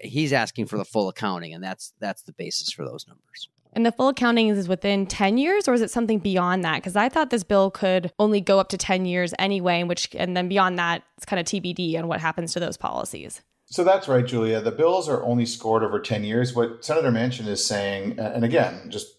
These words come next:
Speaker 3: clarifying, not, not advocating, um, is that when you look at any sort of policy, so if we introduced a bill tomorrow that provided funding for some new solar technology, even if it was fifty million dollars in twenty twenty-two, the way that the Congressional Budget Office works is they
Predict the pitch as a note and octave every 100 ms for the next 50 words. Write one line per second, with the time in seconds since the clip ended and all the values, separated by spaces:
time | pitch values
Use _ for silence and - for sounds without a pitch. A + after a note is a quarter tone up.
0 | _ - B2+ G#2+ F#2 F2+ F#2 G2 - G#2+
1 | G#2+ A2 G2 G2 F2+ D#2 F#2 - A2+ A2
2 | A2 A2 _ A#2 A2 A#2 A2+ - - _
3 | _ _ B2 C3+ C#3 B2+ D#3+ - - A#2+
4 | B2 A#2+ G2+ - F#2+ F#2 - E2+ - G#2+
5 | G#2+ B2 A#2 D#3+ E3+ C3 B2 A2 A2+ A2
6 | - G#2 G2+ G2 - F#2 E2+ E2+ E2+ F2
7 | - - _ A2+ G#2+ G2+ - - G2+ F#2+
8 | F#2 F#2 F2 F2 - D#2 C#2+ - - D#2+
9 | D2 - - D#3 F3 F#3+ C#3 C3 B2 G#2
10 | - - _ _ - E3 E3 C#3 C3 B2+
11 | A2+ G2 F#2+ F2+ F2+ - B2 A2+ A#2 A2+
12 | G#2+ A2 G2 - A2 C3 - - _ B2
13 | B2 C#3 D3+ A#2 A#2 A2 A2 - G#2+ F#2+
14 | G2+ B2+ A#2 C3 C#3 C3 D3 E3 E3+ -
15 | A#2+ A#2 -